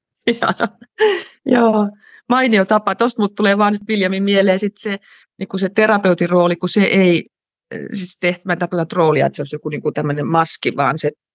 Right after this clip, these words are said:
työtehtävä. Niin sehän ei vaan, ja varmaan sunkaan homma, ei vaan oo olla hoivaava. Tavallaan se my-, lempeä, myötäkarvaa silittävä, vaan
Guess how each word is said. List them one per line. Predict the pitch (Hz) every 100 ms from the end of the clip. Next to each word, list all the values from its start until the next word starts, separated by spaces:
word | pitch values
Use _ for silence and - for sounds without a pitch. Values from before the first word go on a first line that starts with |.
| _
työtehtävä. | 208 156 143 170 160 - 147 165 - - - - _
Niin | 185
sehän | 185 190 185 -
ei | 185 180 180
vaan, | 196 175 180 -
ja | 156
varmaan | 160 165 180
sunkaan | 233 190 165 165
homma, | 151 156 -
ei | - 170 170
vaan | 175 180
oo | 180 175 151
olla | 175 180 -
hoivaava. | 247 214 147 - - - - _ _ -
Tavallaan | 160 156 156 160
se | 165 160 _ _
my-, | 190 190 180 - - - 123
lempeä, | 196 175 175 156 165 151 139 -
myötäkarvaa | 180 156 151 123 - - 117
silittävä, | - 92 - - 160
vaan | 190